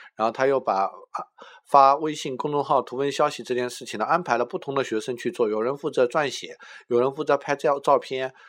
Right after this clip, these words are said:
但是呢，因为我估计是老师太忙，也没精力去想这个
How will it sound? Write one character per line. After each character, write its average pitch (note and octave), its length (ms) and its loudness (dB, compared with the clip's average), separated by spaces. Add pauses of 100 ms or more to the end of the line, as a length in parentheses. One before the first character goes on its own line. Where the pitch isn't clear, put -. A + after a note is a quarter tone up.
(760)
但 D#3+ 140 6
是 D#3 140 -6
呢， D3 160 -4
因 E3+ 100 -4
为 E3+ 220 -4 (460)
我 B2 320 6
估 G3 200 -8
计 G3 160 -2
是 - 160 -2
老 A#2 160 4
师 - 180 -10
太 D#3 200 -2
忙， B2 200 -2
也 A2+ 120 -6
没 A#2 120 -4
精 D3+ 200 -6
力 C#3 60 -8
去 C3 140 -10
想 F#2 280 -6
这 A#2+ 100 -4
个 B2 180 0